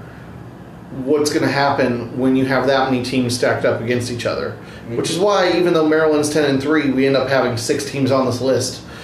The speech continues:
Speaker 1: and Michigan State at nine and five is conceivably in the running, especially if they can pull off the upset at home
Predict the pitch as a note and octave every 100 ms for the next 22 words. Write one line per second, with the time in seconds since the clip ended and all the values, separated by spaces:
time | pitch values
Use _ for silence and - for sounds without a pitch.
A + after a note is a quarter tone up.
0 | - - C#3 D3 D3 C#3+ C3+ C#3 C3 C3+
1 | C3+ B2+ A#2+ C#3+ C3 A#2+ A2+ B2 A2+ -
2 | - - C3 F#3+ F#3+ C#3+ C#3 C3+ B2+ C#3+
3 | C#3+ C3 D3+ B2+ A#2+ A#2 A2+ - - -
4 | - - - D#3 D3+ D3+ C3+ A#2+ C3 B2+
5 | B2 A#2+ B2 A#2+ A2 B2 A#2 A2+ - B2
6 | A2 - - - - C3 - C3 A#2+ A2+
7 | G#2+